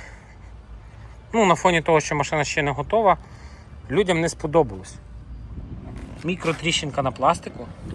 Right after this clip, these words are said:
і подряпина на дверці. Ну, не знаю, таке собі, як на мене. Далі.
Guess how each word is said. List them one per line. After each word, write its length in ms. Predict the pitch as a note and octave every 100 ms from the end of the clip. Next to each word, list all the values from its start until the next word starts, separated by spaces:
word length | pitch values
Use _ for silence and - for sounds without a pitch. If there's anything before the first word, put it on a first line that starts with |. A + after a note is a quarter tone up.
| - - - - - - - -
і 40 |
подряпина 540 | - B2 C#3 D3+ D3 C#3
на 100 | C3+
дверці. 440 | B2 G#2 - - - - - - - - - - - - - - - - - - - - - - - - - - - - - - - - - - - - - B2
Ну, 640 | D3 F3 G3 G3+ G3 F#3 E3
не 140 | E3+
знаю, 320 | D3+ E3+ E3
таке 240 | C3 B2+ E3
собі, 300 | - C3 G2+ -
як 180 | A#2+ A2+
на 100 | C3+
мене. 320 | B2 G#2 G2 - - - - -
Далі. 360 | E3 E3+ A#2